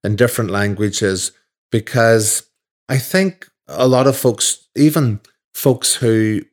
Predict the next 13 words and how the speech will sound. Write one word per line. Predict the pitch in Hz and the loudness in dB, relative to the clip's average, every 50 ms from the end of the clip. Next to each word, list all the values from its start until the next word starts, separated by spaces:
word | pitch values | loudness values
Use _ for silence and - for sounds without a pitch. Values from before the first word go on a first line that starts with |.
| _ _ - | _ _ -6
maybe | 113 117 123 117 117 117 | 0 0 2 2 2 0
struggle | 110 - - - 120 110 104 120 113 110 | -2 -2 0 0 0 2 2 0 0 0
to | - - 120 110 | -2 0 0 0
attend | 104 - - - - - 110 104 107 113 110 113 110 104 104 101 95 - - | 0 -2 -4 -6 -6 -4 -4 -2 -2 -2 -2 -2 -2 -4 -4 -4 -6 -6 -6
a | - 104 | -6 -6
meeting, | 104 101 101 101 110 - - 113 107 95 82 80 85 - _ _ _ _ _ _ _ _ _ _ _ _ - | -4 -2 -2 -2 -2 -2 -2 -2 -4 -4 -6 -8 -12 -16 _ _ _ _ _ _ _ _ _ _ _ _ -4
will | 110 110 135 156 170 | 2 4 4 4 4
sit | 165 - - 143 - - - | 2 2 2 0 0 2 0
down | - 120 110 113 110 110 | 0 2 2 2 2 0
with | 107 104 | -2 -2
somebody | - - 110 107 113 107 | -2 -2 -2 0 0 2
they | 101 101 | 2 0
trust | 92 - - 104 90 - - - - - - | 0 -2 -4 -4 -4 -4 -8 -10 -14 -16 -20